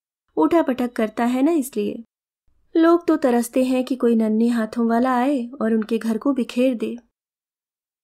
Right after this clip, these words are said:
बच्चों बच्चों में फ़र्क होता है दीदी। सुमित अमित ने भी इस घर में खूब धूम मचाई होगी, सोनल मीनल ने भी चीज़ें इधर उधर बिखराई होंगी,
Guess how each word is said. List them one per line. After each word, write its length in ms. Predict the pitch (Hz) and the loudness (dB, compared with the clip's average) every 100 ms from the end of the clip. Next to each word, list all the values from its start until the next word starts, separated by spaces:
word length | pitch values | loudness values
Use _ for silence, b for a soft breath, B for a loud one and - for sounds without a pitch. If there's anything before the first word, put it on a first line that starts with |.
| 294 | 0
बच्चों 340 | 294 302 339 | 0 2 0
बच्चों 260 | 277 226 254 | 0 0 0
में 120 | 247 | 0
फ़र्क 260 | 240 226 226 | 0 -2 -2
होता 280 | 220 214 262 | -4 -4 -2
है 160 | 285 | -2
दीदी। 420 | 247 233 233 247 247 _ _ | -2 -4 -8 -10 -14 _ _
सुमित 400 | - 226 226 226 | -6 -2 0 -2
अमित 280 | 220 220 220 | -2 -2 -2
ने 120 | 226 | -2
भी 160 | 214 262 | 0 -2
इस 120 | 240 | -4
घर 160 | 233 226 | -4 -2
में 120 | 226 | -4
खूब 280 | - 311 294 | -2 -2 -2
धूम 280 | 262 247 233 | 0 0 0
मचाई 340 | 214 220 220 | -2 -4 -4
होगी, 420 | 220 240 247 240 262 _ _ _ _ _ - | -2 -2 -4 -8 -10 _ _ _ _ _ -6
सोनल 400 | - 320 330 311 | 2 4 6 6
मीनल 320 | 262 254 254 | 4 4 2
ने 160 | 240 240 | 2 2
भी 220 | 269 269 | 0 0
चीज़ें 340 | 262 233 240 240 | -2 -2 0 -2
इधर 220 | 254 240 | -2 -4
उधर 200 | 226 262 | -2 -2
बिखराई 440 | 233 226 233 254 | -4 -4 -2 0
होंगी, 440 | 294 247 226 226 | 2 0 -2 -4